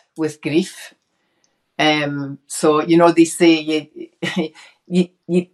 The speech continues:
you take yourself with you when you go and you do these things, and, and,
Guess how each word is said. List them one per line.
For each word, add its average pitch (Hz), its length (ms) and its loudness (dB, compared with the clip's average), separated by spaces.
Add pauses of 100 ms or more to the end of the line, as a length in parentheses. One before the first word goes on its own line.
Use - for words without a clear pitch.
(180)
you 180 160 -2
take 233 300 4
yourself 185 480 4
with 214 260 -4
you 233 200 -2
when 156 200 -2
you 147 120 -10
go 151 160 -6
and 147 160 -6
you 143 80 -10
do 151 200 -4
these 143 300 -8
things, 143 640 -8 (580)
and, 147 480 -4
and, 147 380 -4